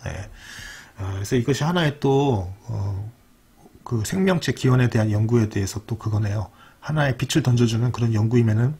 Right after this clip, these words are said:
분명한 것 같습니다. 어, 굉장히 대단히 그 놀라운 발견입니다. 예.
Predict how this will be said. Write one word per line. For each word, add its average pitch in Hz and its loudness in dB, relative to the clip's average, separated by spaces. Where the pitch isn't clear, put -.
분명한 127 6
것 98 0
같습니다. 95 -6
어, 117 -8
굉장히 120 0
대단히 120 2
그 - -8
놀라운 135 6
발견입니다. 107 0
예. 95 -6